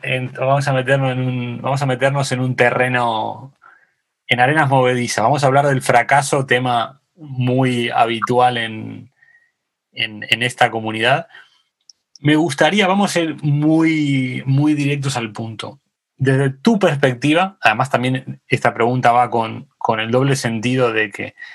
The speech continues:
también entra qué significa para vos el fracaso. ¿Cómo aprovechamos el fracaso para reinventarnos? Quizá el, el, el cerrar la pregunta, el reinve-, ver reinventarse como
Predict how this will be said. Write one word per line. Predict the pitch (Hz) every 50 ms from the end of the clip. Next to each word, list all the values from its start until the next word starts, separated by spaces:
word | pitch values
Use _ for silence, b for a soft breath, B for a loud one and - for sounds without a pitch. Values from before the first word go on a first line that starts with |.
| B B B B B B _
también | - 104 104 113 117 120
entra | 120 120 117 - 113 104 -
qué | - 127
significa | - - 120 120 117 104 - 131 123 117 110
para | - 110 110
vos | 113 120 - 117
el | 110 104
fracaso. | - 110 110 - 139 139 139 156 151 - B B B B B B B B B B B B B B B _ _ _ _ _
¿Cómo | - - 185 202 220
aprovechamos | 208 196 180 165 160 139 - 147 131 120 113 104 -
el | 117 107 -
fracaso | - 117 113 110 - 127 127 135 - - 113 110 - _
para | - 113 107 131 127
reinventarnos? | 127 120 123 139 151 156 151 147 143 135 131 123 123 120 113 123 123 123 120 120 120 120 117 - - - - _ _ _ _ _ _ _ _ _ _ _ _ _ _ -
Quizá | - 127 117 - - 147 151 156 156 151 135 - - 135 135 131 127 127 127
el, | 135 131 127 123 127
el, | 131 127 127 127 123 120 120 123 - - - _ _ -
el | 123 110
cerrar | - - 120 120 135 143
la | 143 139
pregunta, | 131 127 131 139 143 160 143 131
el | 127 123 120
reinve-, | 120 123 123 120 120 - - - - -
ver | 123 127 135 135
reinventarse | 139 143 131 131 123 127 123 123 117 135 143 139 - 147 135
como | - 123 120 117 110 101